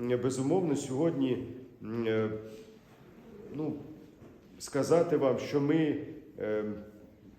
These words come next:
без втоми молимося за наших захисників і за те, щоб вони бистріше, цілими і здоровими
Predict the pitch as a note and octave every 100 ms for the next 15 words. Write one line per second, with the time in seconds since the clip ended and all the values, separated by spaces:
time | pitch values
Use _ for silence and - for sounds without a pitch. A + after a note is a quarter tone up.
0 | - - - - G#2+ A#2 D#3 - - -
1 | - - - F3 F#3 D#3+ A#2 - - A#2+
2 | C#3+ C#3+ B2+ A#2+ B2+ A#2 C#3+ D3+ C#3+ A#2+
3 | C3+ C3 C3 C3+ B2 F3 F#3 - - -
4 | - - E3+ D#3+ - F#3 E3+ - C#3+ D3
5 | D3+ D3+ C#3+ D3 - - C#3+ F3 - B2+
6 | A2+ - - - - D#3 D#3+ D3 B2+ A#2+
7 | - B2+ D3 D3+ B2+ A#2